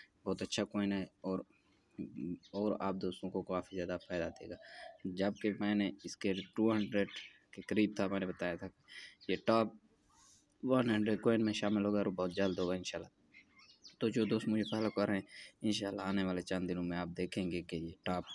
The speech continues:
वन हंड्रेड में ही होगा। तो इसके अलावा काफ़ी ज़्यादा दोस्त नए कॉइन पे आते हैं और काफ़ी ज़्यादा लॉसेस उठाते हैं, तो उनके लिए मे-, मेरा एक छोटा सा मशवरा है, भाई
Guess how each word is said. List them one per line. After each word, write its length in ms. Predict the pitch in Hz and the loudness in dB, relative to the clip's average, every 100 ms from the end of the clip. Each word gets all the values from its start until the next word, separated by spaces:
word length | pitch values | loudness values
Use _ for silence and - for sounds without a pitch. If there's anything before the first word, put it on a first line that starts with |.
| 87 | -6
वन 140 | 87 | -4
हंड्रेड 320 | 92 85 87 85 | -6 -8 -10 -12
में 80 | 87 | -12
ही 180 | 87 | -8
होगा। 420 | 92 104 95 - - _ - - - - - | -6 -6 -8 -12 -18 _ -20 -20 -20 -20 -4
तो 100 | 92 | -4
इसके 320 | - - 123 | -2 -2 2
अलावा 380 | 117 113 110 104 - - - - - - - - - _ _ _ - - _ - - - | 2 2 0 -2 -8 -20 -12 -12 -10 -12 -16 -20 -20 _ _ _ -20 -20 _ -12 -10 -2
काफ़ी 240 | 107 110 117 | 0 2 4
ज़्यादा 200 | 110 107 | 4 4
दोस्त 260 | 104 104 98 | 4 2 4
नए 180 | 98 98 | 2 2
कॉइन 260 | 98 98 92 | 2 0 2
पे 100 | 95 - - - - _ _ - | -2 -2 -12 -20 -20 _ _ -6
आते 260 | 98 - | -4 0
हैं 140 | 104 98 | 2 4
और 180 | 95 95 | 2 2
काफ़ी 280 | 95 - 98 | 0 2 2
ज़्यादा 360 | 95 92 92 85 82 | 4 4 2 0 0
लॉसेस 440 | 90 90 - 104 | 2 2 0 -4
उठाते 360 | - 95 87 - | -2 0 0 2
हैं, 100 | 90 | 0
तो 120 | 73 | -2
उनके 340 | - 113 110 104 | -2 -2 2 2
लिए 180 | 104 104 | 4 2
मे-, 140 | 101 - | 2 0
मेरा 220 | 95 98 | 0 2
एक 140 | 98 95 | 2 0
छोटा 220 | - 98 | -4 -2
सा 120 | 101 95 | 0 0
मशवरा 360 | 92 - 98 | 0 2 2
है, 60 | 98 - - - - - | 2 -2 -16 -18 -12 0
भाई 220 | 104 107 | 2 2